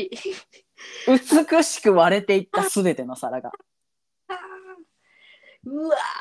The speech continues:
Speaker 1: えー、しかもだって、えー、大事なお皿でしょ？
Speaker 2: 絶対高いよ。
Speaker 1: うわー。もう、うわー。そんな感想しか出てこないわ。うわ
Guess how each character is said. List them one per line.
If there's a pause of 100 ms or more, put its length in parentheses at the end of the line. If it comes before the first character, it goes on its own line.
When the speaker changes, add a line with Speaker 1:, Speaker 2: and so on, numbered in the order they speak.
(840)
Speaker 1:
え (100)
ー、
し
か
も
だ
っ
て、 (160)
え
ー、 (720)
大
事
な
お
皿
で
し
ょ？ (1200)
Speaker 2:
絶
対
高
い
よ。 (920)
Speaker 1:
う
わ (520)
ー。
も (720)
う、
う
わ
ー。
そ
ん
な
感
想
し
か
出
て
こ
な
い
わ。 (420)
う
わ